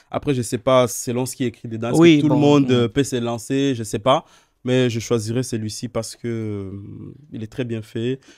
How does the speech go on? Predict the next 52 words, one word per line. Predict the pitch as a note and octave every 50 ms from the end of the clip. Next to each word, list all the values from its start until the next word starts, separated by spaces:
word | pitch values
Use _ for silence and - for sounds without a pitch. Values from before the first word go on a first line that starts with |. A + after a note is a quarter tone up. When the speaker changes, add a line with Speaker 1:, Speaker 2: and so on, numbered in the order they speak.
| _ _ -
Speaker 1:
Et | A2
donc, | G#2+ A2+ A2+ A2+ G#2+ -
euh, | G#2+ G#2
je, | G2 G2 G#2 G#2
euh, | G2+ G2+ G2 G2 F#2+ F#2+ G2+ - G2 G2 G#2+ A2
je | G#2 A#2
serais | A2 - - D3 C#3+
content | C#3+ - C3 A#2 - C#3 B2 A#2+ - _ -
de | B2 B2
les | B2 B2
lire. | C3+ D3 D#3+ F3 F#3 - _ _ _ _ - -
Peut-être | - D3 C#3 - D3
que | C3 C#3
je | A2+ A2
vais | B2+ B2
me | A#2+ A2+
relancer | A2 A2 G#2+ G#2 G#2 - - B2+ C3+ - _ _ _ _
parce | - B2 B2+
que | C3
c'est | A#2 - B2+
celui | A#2 A2+
qui | - A#2+
me | G#2+ G2+
parle | - G#2 G#2+ G#2+ G#2 G#2
le | G#2 G#2 G#2 G2
plus. | _ - G#2+ - - - _ _ _ _ _ _ -
Speaker 2:
Ben, | C#3 D3 C#3+
tu | - E3+
sais | - F3
quoi, | D#3 - E3 D#3+ D#3
ça | - D3+ D3+
est |
le | C#3+ C#3+
Speaker 1:
Mhm. | A2
Speaker 2:
cadeau | D3+ C#3+ C#3 D#3 D#3
qu'on | - D3+
te | C#3+ - C3
fait | - - C#3+
aujourd'hui, | C#3+ C3+ C3 B2 B2 C3
tu | C#3 -
peux | - C#3+
le | B2+ B2
garder. | A#2+ A#2+ A#2 A2+ A#2 B2 _ _ - - -
Speaker 1:
Ok, | B2 B2 B2 B2+ B2+ A#2+
merci | A#2+ A#2+ B2 - - - D#3
Speaker 2:
<laughs> | C3+
Speaker 1:
beaucoup, | B2 B2+ A#2 - - C3+ C3 B2+
merci | B2 A#2+ B2 - - C#3
beaucoup. | B2+ B2 A2+ - C3 C3 C3+ C3
Je | A2+ B2+
recommande, | B2+ B2+ A#2+ - C3+ B2+ C3+ C#3+ C#3 C3+ C3
euh, | B2+ A#2+ A#2 A2+